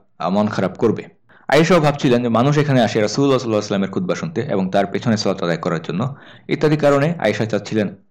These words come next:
আবু বকরকে না দিয়ে অন্য কোনো ব্যক্তিকে এখানে দায়িত্ব পালন করার জন্য বলা হোক। যাই হোক,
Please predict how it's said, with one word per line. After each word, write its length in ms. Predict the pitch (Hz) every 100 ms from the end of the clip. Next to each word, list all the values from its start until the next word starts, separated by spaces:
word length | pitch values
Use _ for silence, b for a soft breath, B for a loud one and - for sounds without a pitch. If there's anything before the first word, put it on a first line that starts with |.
| -
আবু 200 | - 120
বকরকে 320 | 131 127 -
না 160 | 98 95
দিয়ে 220 | 95 107
অন্য 240 | 110 110
কোনো 160 | 110 107
ব্যক্তিকে 380 | 87 - - 110
এখানে 340 | - 80 - - b b b _ -
দায়িত্ব 280 | 90 90 95
পালন 200 | 92 87
করার 220 | 92 87
জন্য 160 | 101
বলা 200 | 123 92
হোক। 260 | 76 - - - _ _ _ _ -
যাই 180 | 135
হোক, 220 | 151 151